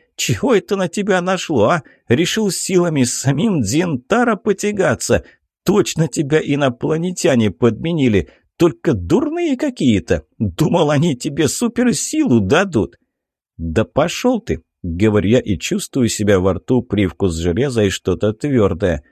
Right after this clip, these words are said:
Выплёвываю на пол, что-то белое в красном. Зуб. «Хорошо он тебе напинал», — говорит Хироши. «Даже про Томоко забыл, она убежала домой,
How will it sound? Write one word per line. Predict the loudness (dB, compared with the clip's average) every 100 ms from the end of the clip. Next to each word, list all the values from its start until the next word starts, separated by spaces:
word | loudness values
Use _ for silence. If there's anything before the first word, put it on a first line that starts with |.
| _ _
Выплёвываю | 0 2 0 -2 -2 0 2 2 0 0
на | 0 0 0
пол, | -2 -4 -6 _ -14
что-то | -12 -4 -4 -2 -4
белое | -4 0 2 4 2 0
в | -2
красном. | -4 -2 -4 -4 -8 -8 _ _ _ -4
Зуб. | -2 0 0 0 -4 -20 -20 -20 _ _ _ _ _ _
«Хорошо | -8 -4 0 -2 0 2 4
он | 2 -2
тебе | -4 -4 0 0
напинал», — | 2 0 0 0 2 2 2
говорит | 2 2 2 0
Хироши. | 0 0 2 0 0 -4 -4
«Даже | -8 -4 -2 -2
про | -2 -4
Томоко | -2 0 0 0 -2
забыл, | -2 0 2 2
она | 2 2 2
убежала | 2 2 2 4 4 2
домой, | 2 0 2 2 -2